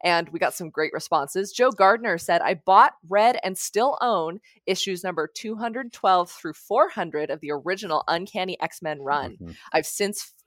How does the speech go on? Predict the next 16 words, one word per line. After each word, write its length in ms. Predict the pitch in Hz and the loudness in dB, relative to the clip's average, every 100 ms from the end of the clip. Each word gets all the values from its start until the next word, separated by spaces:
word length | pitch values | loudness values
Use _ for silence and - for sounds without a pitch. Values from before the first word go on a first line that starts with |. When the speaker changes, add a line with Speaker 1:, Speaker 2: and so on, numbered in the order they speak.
| - | 0
Speaker 1:
uh, 200 | 160 143 | 2 2
filled 320 | - 208 214 | 0 -2 4
that 240 | 208 185 185 | 6 6 6
back 280 | 196 202 - | 4 4 -4
to 120 | 180 | -6
number 260 | 165 151 | -4 -4
one 280 | 147 160 185 | -4 0 0
hundred 360 | 214 202 190 180 | 0 -4 -4 -4
seventy-six, 800 | - 156 147 139 - 262 - - - - 180 | -4 -4 -4 -10 -2 -2 -2 -20 -20 -8 0
but 100 | 160 | 0
as 100 | - | 0
far 320 | - 190 214 | 4 6 6
as 120 | 196 | 2
a 20 | |
consecutive 540 | 185 196 214 196 170 - | -6 -10 -8 -6 -8 -6
streak, 360 | - 214 208 | -4 -4 -4